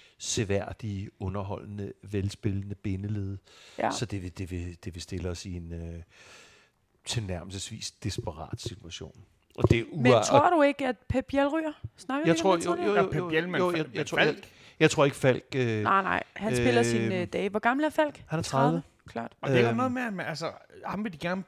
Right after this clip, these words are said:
Speaker 3: bruge pengene på.
Speaker 1: Jamen, han får syvhundrede og halvtreds tusind om måneden.
Speaker 3: Det er
Speaker 2: Han er den
Speaker 3: fucking
Speaker 2: dyrest betalte spiller i, øh, ligaen.
Speaker 1: Mhm.
Speaker 3: Ja,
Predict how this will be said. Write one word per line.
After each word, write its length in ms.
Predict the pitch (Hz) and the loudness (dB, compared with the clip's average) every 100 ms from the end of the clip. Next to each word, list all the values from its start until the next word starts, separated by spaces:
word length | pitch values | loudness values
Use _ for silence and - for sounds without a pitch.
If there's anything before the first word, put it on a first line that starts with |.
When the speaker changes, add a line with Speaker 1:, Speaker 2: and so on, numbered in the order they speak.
| _ | _
Speaker 3:
bruge 200 | 180 262 | -8 -6
pengene 320 | 233 143 143 | -6 -6 -6
på. 240 | 120 131 - _ _ _ _ _ _ _ _ _ _ _ _ _ 139 | -10 -12 -14 _ _ _ _ _ _ _ _ _ _ _ _ _ -2
Speaker 1:
Jamen, 120 | 131 | -2
han 80 | - | -2
får 120 | 113 | -4
syvhundrede 300 | - 131 110 | -4 -4 -4
og 40 | |
halvtreds 280 | 98 113 104 | -4 -4 -6
tusind 260 | - 104 101 | -8 -8 -8
om 60 | |
måneden. 280 | 92 95 98 | -6 -8 -10
Speaker 3:
Det 260 | - _ - | -16 _ -4
er 60 | 214 | -2
Speaker 2:
Han 80 | |
er 40 | 240 | 2
den 80 | 214 | 2
Speaker 3:
fucking 200 | 214 262 | 4 2
Speaker 2:
dyrest 180 | 277 - | 2 -2
betalte 340 | 247 233 220 | -2 -2 -4
spiller 300 | - 226 226 | -4 -2 0
i, 240 | 214 202 196 | -2 -2 -4
øh, 40 | |
ligaen. 280 | 202 104 101 | -4 -6 -4
Speaker 1:
Mhm. 80 | 135 | -4
Speaker 3:
Ja, 160 | 196 | -4